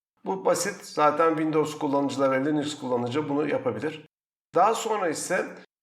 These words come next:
bir hesabınızı aktif hale getirip bu çalışan programa bağlamamız gerekecek. Burada yazan bir komut var gördüğünüz gibi.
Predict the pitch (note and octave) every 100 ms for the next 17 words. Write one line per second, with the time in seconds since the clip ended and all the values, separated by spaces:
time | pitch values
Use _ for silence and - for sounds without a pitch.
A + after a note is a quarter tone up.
0 | _ C3+ G3+ - - C#3 D3 F#3 F#3 F3+
1 | F#3 D#3+ G#3 G#3 - - _ _ _ _
2 | _ _ _ _ _ _ _ - D#3 G#3+
3 | F#3+ E3 C#3+ C3+ C3 C#3 G#3 - - -
4 | D#3+ F3+ E3+ E3+ E3 F#3+ F#3 D#3+ D#3+ C#3+
5 | D3 F3 G#3 D#3 D#3+ E3 E3 E3+ E3+ C#3
6 | C3+ A#2 - F#3+ F#3+ - - _ E3 G#3+
7 | A3 G3+ E3 G3 G#3 F#3+ G3+ - - -
8 | F3 F#3+ F#3+ C3 A#2 - - - C3+ C3
9 | C3 C4+ A3+ C4+ G3 D4